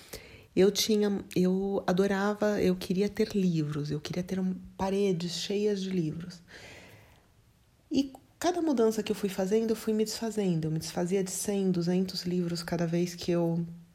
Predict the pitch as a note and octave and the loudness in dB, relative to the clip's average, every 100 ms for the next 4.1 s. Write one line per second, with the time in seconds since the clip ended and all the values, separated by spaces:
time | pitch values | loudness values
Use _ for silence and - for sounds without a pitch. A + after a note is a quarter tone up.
0 | _ _ - F3+ F3+ D3+ C#3+ C#3 - - | _ _ -2 2 4 2 -2 -6 -12 -16
1 | _ - - - - - - _ _ A3+ | _ -20 -20 -20 -20 -20 -20 _ _ -4
2 | A#3 C4+ C4+ C#4 B3+ - C#4 A#3+ A#3+ B3+ | 0 0 2 2 2 2 2 4 4 2
3 | B3+ A3+ A3+ A#3 F#3+ G3 G#3 A#3 A#3+ A#3 | 2 2 4 2 2 -2 0 0 0 -2